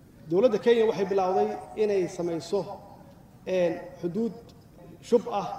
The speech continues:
ama dhagax ah annagoonan wada tashan oonan ka heshiinin. Arrintaasna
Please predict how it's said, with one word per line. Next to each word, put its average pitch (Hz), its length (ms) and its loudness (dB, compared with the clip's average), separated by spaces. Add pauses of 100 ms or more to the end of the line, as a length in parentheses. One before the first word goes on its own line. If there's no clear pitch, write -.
(260)
ama 165 180 -4
dhagax 214 260 2
ah 185 160 -4 (1300)
annagoonan 196 580 2
wada 180 180 0
tashan 208 280 -2 (240)
oonan 185 220 0
ka 247 100 4
heshiinin. 160 460 4 (1300)
Arrintaasna 214 720 2